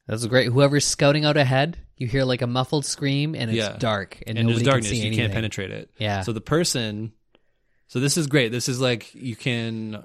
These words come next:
Speaker 2: either role play it so the person is shouting for help, they don't know what to do, and then they're describing. You can't even shout
Speaker 1: Yeah.
Speaker 2: because you're muffled because it's on
Speaker 1: Yeah.
Speaker 2: your head. It's just, like, this great moment of chaos. If you really role play it well,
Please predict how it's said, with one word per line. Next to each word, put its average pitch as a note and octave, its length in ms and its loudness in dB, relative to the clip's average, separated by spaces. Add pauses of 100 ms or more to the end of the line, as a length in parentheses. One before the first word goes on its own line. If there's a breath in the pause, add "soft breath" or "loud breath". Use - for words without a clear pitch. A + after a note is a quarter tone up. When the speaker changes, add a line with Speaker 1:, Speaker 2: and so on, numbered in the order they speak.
(100)
Speaker 2:
either A2+ 240 -4
role A#2+ 260 -2
play A2+ 280 0
it G#2 120 -6
so A2+ 120 -6
the F#2+ 100 -10
person A2+ 320 -6
is G#2 80 -6
shouting B2 320 -2
for C3 140 -6
help, G#2 360 -6
they G#2+ 120 -8
don't A2+ 180 -6
know A2+ 120 -6
what A2 160 -6
to A#2 80 -6
do, G2+ 380 -4
and G2 100 -8
then G2 120 -10
they're G2 80 -10
describing. G#2+ 880 -6 (1160)
You A2 120 -8
can't C3+ 180 2
even A2 200 -2
shout E3+ 260 2
Speaker 1:
Yeah. A2+ 80 2
Speaker 2:
because G#2 120 0
you're A2 100 -2
muffled A2+ 380 -2
because G2+ 200 -6
it's G#2 160 -6
on A2+ 60 0
Speaker 1:
Yeah. G2 100 -2
Speaker 2:
your F#2+ 80 -6
head. A#2 420 -4
It's G#2+ 240 -10
just, A2 180 -8
like, G2 140 -8
this G2 140 -6
great A#2 220 -6
moment A2 240 -8
of - 80 -16
chaos. A2 420 -6
If - 100 -10
you G#2 80 -6
really D#3 340 2
role C3 220 -2
play A2+ 220 -4
it G2+ 80 -10
well, G#2 420 -6